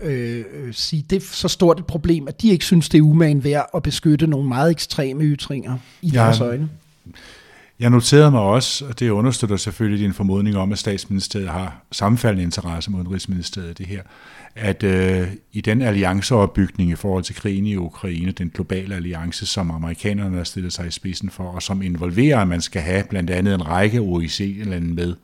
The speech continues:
Speaker 2: at, øh, der har Danmark en plads omkring bordet, og at det er departementschefen i Statsministeriet, Barbara Bertelsen,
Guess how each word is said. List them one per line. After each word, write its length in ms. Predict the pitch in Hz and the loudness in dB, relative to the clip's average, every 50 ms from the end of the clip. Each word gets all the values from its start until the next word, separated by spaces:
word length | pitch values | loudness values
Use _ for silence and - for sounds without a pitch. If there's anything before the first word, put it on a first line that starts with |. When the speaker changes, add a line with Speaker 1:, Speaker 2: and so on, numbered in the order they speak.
| _ - - - - - - - - - _ - | _ -20 -20 -20 -20 -20 -20 -20 -20 -20 _ -8
Speaker 2:
at, 280 | 107 98 92 - - | -4 -4 -4 -2 -2
øh, 540 | 101 95 92 90 87 87 85 85 85 82 82 85 95 104 _ _ _ _ | -2 0 0 0 0 -2 -2 -2 -4 -4 -6 -8 -10 -16 _ _ _ _
der 100 | 104 101 | -6 -4
har 180 | 101 113 113 107 | 0 0 0 0
Danmark 360 | - 104 98 107 123 117 101 | 0 -2 0 0 0 0 0
en 80 | 104 98 | -2 -4
plads 260 | - 107 104 101 - | -4 -6 -6 -4 -4
omkring 320 | 123 117 - 107 101 95 | -4 -4 -4 -4 -4 -4
bordet, 360 | - 104 104 107 117 135 143 113 - _ _ _ - - - - _ _ _ - | -4 -6 -6 -6 -6 -6 -8 -8 -10 _ _ _ -20 -20 -20 -20 _ _ _ -8
og 280 | - 104 98 98 107 - | -4 -2 -2 -2 -2 -4
at 340 | - 101 98 92 - _ - | -6 -6 -6 -6 -8 _ -6
det 220 | 101 95 92 101 - 95 | -4 -4 -4 -6 -8 -8
er 420 | 95 87 85 82 85 82 80 - - _ - - | -8 -8 -8 -6 -8 -8 -10 -12 -14 _ -14 -10
departementschefen 960 | - 90 - 95 87 92 95 107 113 - - 120 104 95 - - - 98 90 82 | -8 -6 -6 -4 -2 0 0 0 0 0 0 0 0 0 -2 -2 -2 -2 -2 -2
i 40 | |
Statsministeriet, 800 | 82 - - 107 90 - - - 104 98 - - - 104 95 90 | -4 -6 -8 -8 -8 -8 -6 -4 -4 -4 -4 -6 -6 -6 -6 -8
Barbara 360 | - 92 87 87 - - 87 85 - - | -8 -8 -8 -8 -8 -8 -10 -8 -6 -6
Bertelsen, 600 | 98 98 107 123 135 143 117 - - 104 98 | -4 -4 -2 -2 -2 -4 -4 -4 -6 -6 -8